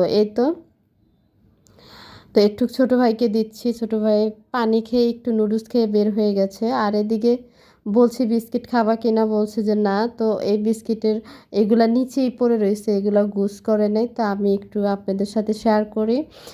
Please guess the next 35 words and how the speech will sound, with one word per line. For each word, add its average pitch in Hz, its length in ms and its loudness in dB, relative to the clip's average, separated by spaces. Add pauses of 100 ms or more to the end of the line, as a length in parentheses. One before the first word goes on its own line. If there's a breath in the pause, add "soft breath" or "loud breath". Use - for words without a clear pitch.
(160 loud breath)
যে 208 140 0
এগুলো 214 240 4
আমি 214 140 0
কোথায় 240 420 0
রাখি। 202 360 -2
এই 185 120 -2
যে 196 120 -6
এখানে 220 480 -2
রাখি। 190 360 -4 (560 soft breath)
রান্নাঘরটা 233 640 2
প্রচণ্ড 240 500 -2
ছোট, 233 360 -6 (180)
কারণ 208 300 2
কোথাও 226 540 0
কোনো 226 280 0
জায়গায় 214 280 2
রাখার 208 380 0
মতো 214 340 -2
স্কোপ 208 420 -6
নাই, 196 220 0 (380 loud breath)
এজন্য 220 440 4
এখানে 220 520 2
রাখি। 208 420 -2 (120)
আর, 196 180 -4 (320)
আহ, 185 260 -2 (400 loud breath)
ছোটো 240 280 2
ভাই 240 160 4
বলতেছিলেন 226 760 -2
যে, 214 160 0 (220)
উম, 175 300 -2 (400 soft breath)
"আপু, 202 240 -4
কফি 240 400 2
আছে 233 240 -2
কি 214 160 -2
না?" 208 120 0